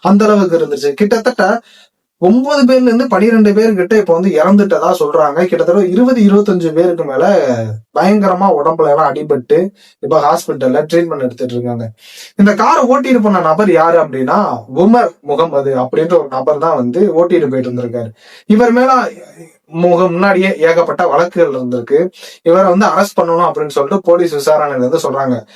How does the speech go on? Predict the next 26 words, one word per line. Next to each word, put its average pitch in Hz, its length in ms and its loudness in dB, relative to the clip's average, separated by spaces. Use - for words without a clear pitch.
இந்த 185 200 2
மாதிரி 233 200 2
சம்பவங்கள் 202 580 0
நடந்துட்டு 190 200 0
இருக்கும் 165 260 -2
போது, 208 160 2
இவர் 175 200 2
வேணும்னே 208 440 2
இந்த 220 160 2
காரை 160 360 0
எடுத்துட்டு 151 320 -2
போய் 143 160 2
பிளாஸ்ட் 139 400 -4
பண்ணிருக்காரு 110 520 -4
அப்படின்ற 175 440 0
மாதிரி 160 240 2
ஒரு 143 140 0
சம்பவம் 139 420 -2
வந்து 123 300 -2
இப்ப 208 340 -2
போலீஸ் 190 300 -2
தரப்புல 131 260 0
இருந்து 151 100 -4
சொல்லியிருக்காங்க. 127 540 -4
ஓகே, 247 300 2
இவருக்கும் 240 720 2